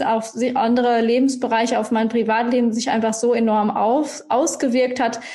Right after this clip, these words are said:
dass es für mich, ähm, so einfach nicht eben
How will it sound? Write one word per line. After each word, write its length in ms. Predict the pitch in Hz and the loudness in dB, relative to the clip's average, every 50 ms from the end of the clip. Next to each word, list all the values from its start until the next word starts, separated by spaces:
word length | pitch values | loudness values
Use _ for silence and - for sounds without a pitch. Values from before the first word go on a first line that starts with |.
| - - - - | -16 -18 -10 -6
dass 160 | - 226 - | -6 -4 -2
es 180 | 240 233 240 - | -2 -2 -2 0
für 120 | 240 233 | 0 2
mich, 460 | 240 233 240 247 247 247 254 - - - - | 2 2 2 0 0 -4 -6 -8 -10 -6 -4
ähm, 500 | - 220 220 214 220 226 220 226 226 - - | -2 0 2 2 2 2 2 0 -2 -6 -8
so 360 | 247 247 226 208 240 226 254 | -6 -4 -2 0 0 2 2
einfach 380 | 262 - 233 240 233 233 233 240 | 2 2 0 0 0 -2 -2 0
nicht 360 | 233 226 214 - - - - | 0 0 -2 -2 -6 -6 -2
eben 420 | - 220 220 220 220 220 220 214 | -2 0 2 2 2 0 0 -2